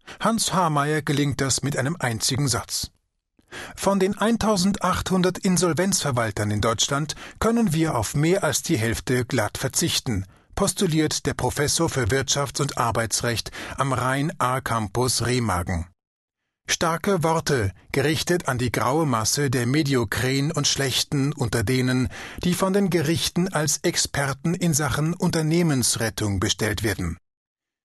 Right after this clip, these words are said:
„Sie sind nicht gut genug“, lautet Hameyers Befund. „Also können sie weg.“ Im Pleitenbusiness tummeln sich zu viele Verwalter,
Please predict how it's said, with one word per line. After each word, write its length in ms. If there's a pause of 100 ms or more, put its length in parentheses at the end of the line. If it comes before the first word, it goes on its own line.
„Sie 180
sind 320
nicht 280
gut 240
genug“, 600
lautet 480
Hameyers 480
Befund. 560 (320)
„Also 500
können 380
sie 160
weg.“ 320 (1300)
Im 200
Pleitenbusiness 880
tummeln 340
sich 220
zu 240
viele 280
Verwalter, 600